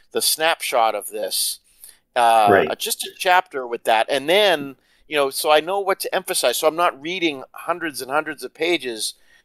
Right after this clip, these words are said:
Speaker 1: to try to kinda mine out what I'm sup-, what, what is supposed to matter most in the midst of all of this dense text and busyness. Where, where's the,
Speaker 2: Right.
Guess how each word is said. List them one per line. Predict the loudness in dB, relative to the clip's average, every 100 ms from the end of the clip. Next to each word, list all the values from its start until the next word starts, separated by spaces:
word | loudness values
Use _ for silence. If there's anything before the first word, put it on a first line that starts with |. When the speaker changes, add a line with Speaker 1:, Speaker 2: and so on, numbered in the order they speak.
| _ _ _ -12
Speaker 1:
to |
try | -2 4 6
to | 6 2
kinda | 0 -2 -2 -6 _ _ _ _ _ _ _ -20
mine | -2 2 2 2 -2 -2
out | 0 0 0 -8 -10 _ _ _ _
what | 0 0 2
I'm | -2 -2 -2
sup-, | -2 -4 _
what, | 0 0
what | 0 0
is | 2
supposed | 0 0 -2 -2
to | -2
matter | 0 2 0
most | -4 -6 -6 -10 -10
in | -14 -6
the |
midst | -4 -4 -4
of | 0
all | 2 2
of | 0
this | -2 -2 -2 -6 _ _ _ _ _ 2
dense | 2 2 0
text | 0 0 0 -2
and | -4 -2
busyness. | -2 -4 -6 -6 -6 2
Where, | 4 4 2 0
where's | 2 2 0 -2
the, | 4
Speaker 2:
Right. | 4 2